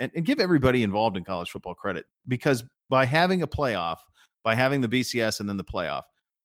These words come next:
you make every game matter. There's not another sport that we consume that every game matters. Not another one. I mean, you can coast.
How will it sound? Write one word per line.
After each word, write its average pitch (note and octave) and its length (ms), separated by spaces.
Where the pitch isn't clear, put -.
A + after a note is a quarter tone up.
you C3 160
make D3 300
every A#2+ 260
game G2+ 260
matter. D#2+ 420
There's C#3 160
not F#3 140
another E3+ 260
sport - 640
that B2+ 240
we C#3 180
consume A#2 840
that A2+ 180
every A2+ 220
game G#2 240
matters. F2 420
Not G3 220
another C#3 480
one. G2 460
I - 380
mean, D3 80
you A3 80
can B2+ 180
coast. F3 400